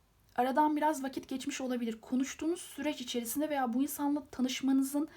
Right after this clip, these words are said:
artık tanışılma evresinden çıktığı süreç için söylüyorum. Biraz hayal kırıklığına uğramış olabilir bu insan sizinle alakalı olarak ama ne kısımda? Şimdi belki duygusal anlamda evet ilk başta çok fazla bu insana içten, e,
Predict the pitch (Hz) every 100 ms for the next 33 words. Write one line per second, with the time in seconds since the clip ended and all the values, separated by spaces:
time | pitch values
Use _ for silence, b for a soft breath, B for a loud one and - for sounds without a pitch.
0 | B B B 262 277 277 - - 247 247
1 | - 262 277 320 254 247 247 247 233 226
2 | 220 233 - 240 233 233 226 220 214 208
3 | - 208 196 202 226 339 B B B B
4 | B B 339 359 349 294 311 330 - 302
5 | 277 277 302 269 269 277 - 254 247 247
6 | 226 220 208 214 214 214 220 208 196 202
7 | - 208 202 196 - 294 302 320 - -
8 | 220 214 196 190 B B B B B -
9 | 285 302 285 302 302 247 262 247 277 330
10 | 330 277 277 285 285 285 285 269 262 254
11 | 254 - 269 262 277 - 285 - 262 254
12 | 247 277 285 - B B - 247 262 262
13 | 269 262 233 - - 262 254 B B B
14 | B - - -